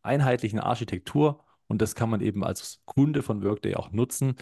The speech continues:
Und man muss eben nicht da auf verschiedenste kleinere Softwarelösungen zugreifen, sondern hat das Ganze hier alles über die Cloud als einheitliche Geschichte. Und insofern ist Workday in meinen Augen auch gerade aktuell, muss man sagen, eine gute Chance, um da mal einzusteigen. Denn sie haben nach den letzten Quartals ein bisschen federn lassen,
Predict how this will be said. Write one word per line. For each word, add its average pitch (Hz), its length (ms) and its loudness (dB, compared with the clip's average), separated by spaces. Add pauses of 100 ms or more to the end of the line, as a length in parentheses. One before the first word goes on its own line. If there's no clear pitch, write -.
(200)
Und 101 80 0
man 92 100 2
muss 101 140 0
eben 95 200 -2
nicht 95 200 0
da 87 60 0
auf 87 120 -4
verschiedenste 110 720 -2
kleinere 98 540 0
Softwarelösungen 101 1400 0
zugreifen, 117 440 0
sondern 95 160 -6
hat 98 80 -8
das - 140 -16
Ganze 95 280 -4
hier 92 320 -4
alles 92 300 -4 (180)
über 139 160 4
die 107 80 6
Cloud 101 360 2 (540)
als 101 300 -2 (120)
einheitliche 110 500 0
Geschichte. 113 480 0
Und 104 320 -2 (260)
insofern 98 520 0
ist - 280 -6
Workday 123 300 2
in 110 80 -2
meinen 110 220 -2
Augen 107 240 0
auch - 180 0
gerade - 280 -2
aktuell, 95 420 -2
muss 107 160 -2
man 98 100 -2
sagen, 98 300 -2
eine 104 260 -2
gute 156 260 -2
Chance, 151 400 -4
um 123 120 -4
da 113 120 0
mal 104 140 0
einzusteigen. 135 720 -2
Denn 131 180 2
sie 120 180 -4
haben 123 240 0
nach 113 140 -2
den 104 140 -2
letzten 117 240 -4
Quartals 107 360 -4
ein 98 120 -6
bisschen - 260 -4
federn 151 300 0
lassen, 165 320 -4